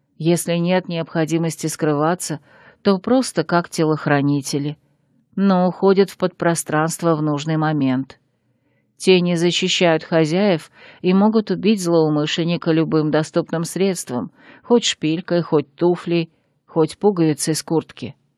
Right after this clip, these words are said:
«Вы можете мне продемонстрировать уход в подпространство?» заинтересовалась я. «Хотя бы на секунду». Закутанная в плащ фигура в кресле исчезла прямо перед моими глазами.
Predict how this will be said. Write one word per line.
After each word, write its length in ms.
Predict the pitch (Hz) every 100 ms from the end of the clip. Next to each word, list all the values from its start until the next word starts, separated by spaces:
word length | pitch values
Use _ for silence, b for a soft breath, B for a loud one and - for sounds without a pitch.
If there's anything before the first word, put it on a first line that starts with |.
| _ _ _ _ _ -
«Вы 420 | 202 214 208 208
можете 540 | 208 269 294 302 -
мне 200 | 254 247
продемонстрировать 1080 | 233 220 208 226 240 240 233 202 175 170 -
уход 420 | 214 202 214 196
в 60 | -
подпространство?» 1000 | 196 - 214 208 - 180 147 - 147 143 _ _ _ _ -
заинтересовалась 920 | 156 175 165 165 156 170 160 151 -
я. 200 | 151 131 - _ _ _ _
«Хотя 380 | - 226 - 311
бы 120 | 285
на 120 | 254
секунду». 640 | 233 233 - 156 135 127 - _ _ _ _ _ _ _ _ -
Закутанная 640 | 165 202 240 226 202 208
в 80 | 185
плащ 300 | 208 220 208
фигура 360 | - 196 202 196
в 80 | -
кресле 460 | 202 240 - 202 196
исчезла 640 | 202 185 - 233 233 202 202
прямо 360 | 202 208 208
перед 240 | 202 196 185
моими 320 | 196 196 196
глазами. 640 | 190 196 180 156 135 -